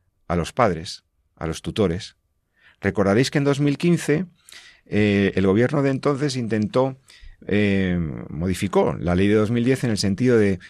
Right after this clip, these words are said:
recuperar para los padres, tutores y representantes legales, eh,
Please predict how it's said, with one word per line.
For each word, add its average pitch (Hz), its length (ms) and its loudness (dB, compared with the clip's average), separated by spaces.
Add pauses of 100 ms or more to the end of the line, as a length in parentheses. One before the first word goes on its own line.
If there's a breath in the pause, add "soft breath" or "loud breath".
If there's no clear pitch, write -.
(220 loud breath)
recuperar 101 540 -2
para 104 140 0
los 90 180 0
padres, 117 280 0
tutores 113 380 -2
y 104 40 -4
representantes 95 520 0
legales, 113 460 0 (400 loud breath)
eh, 87 560 0